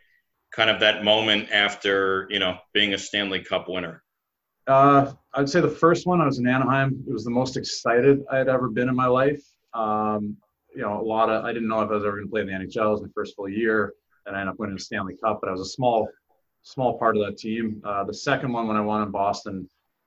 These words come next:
Speaker 2: uh, I was more part of the culture and, uh, changing the winning attitude. So that one meant more to me. Uh, but the Anaheim one was exciting. That's, that's the best way to explain it.
Speaker 1: Um,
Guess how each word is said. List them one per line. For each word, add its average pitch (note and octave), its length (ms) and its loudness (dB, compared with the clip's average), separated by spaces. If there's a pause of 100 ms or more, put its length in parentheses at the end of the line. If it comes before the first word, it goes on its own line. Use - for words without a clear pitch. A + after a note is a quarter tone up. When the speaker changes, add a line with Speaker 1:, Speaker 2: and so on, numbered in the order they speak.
(140)
Speaker 2:
uh, F#2+ 320 -6
I - 20 -6
was F#2+ 140 -10
more A2+ 240 -4 (260)
part A#2 140 0
of A2 80 -4
the - 120 -8
culture A2+ 420 -2
and, G2+ 220 -4 (460)
uh, G2 140 -6
changing G#2 360 -6
the G#2 60 -4
winning G#2 220 -2
attitude. A2 480 -2
So A#2 140 -2
that B2 80 2
one G#2 180 -2
meant G2+ 220 -6 (480)
more F#2 180 -6
to F#2+ 120 -14
me. F#2 200 -10 (180)
Uh, F#2 360 -4 (240)
but F#2 220 -4 (100)
the A2+ 100 -2
Anaheim G2 300 -4
one F2+ 100 -10
was E2 160 -18
exciting. F#2 480 -8 (140)
That's, - 260 -10
that's A#2+ 200 -6
the G#2+ 140 -10 (120)
best G#2+ 200 -4
way G2+ 80 -8
to F2+ 80 -6
explain F2 400 -10
it. - 1400 -20
Speaker 1:
Um, A#2+ 460 2